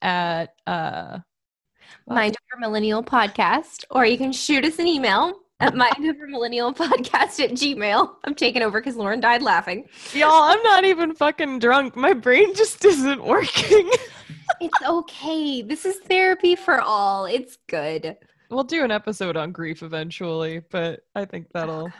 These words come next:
Speaker 2: I
Speaker 1: Well
Speaker 2: don't handle grief well at all. I know that. <laughs>
Speaker 1: Oh, nobody does,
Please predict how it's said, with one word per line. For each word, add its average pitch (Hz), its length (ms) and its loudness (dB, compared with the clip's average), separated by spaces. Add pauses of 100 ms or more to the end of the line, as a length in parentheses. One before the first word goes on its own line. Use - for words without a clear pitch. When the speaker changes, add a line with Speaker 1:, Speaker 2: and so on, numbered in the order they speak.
(840)
Speaker 2:
I 240 220 0
Speaker 1:
Well 233 100 -4
Speaker 2:
don't 196 320 -8
handle 196 300 -8
grief 196 340 -10
well 180 220 -6
at 175 80 -10
all. 214 360 0
I 202 120 -2
know 226 260 -8
that. 208 480 0
<laughs> - 100 2 (520)
Speaker 1:
Oh, 370 100 0 (420)
nobody 175 420 -2
does, 175 300 -8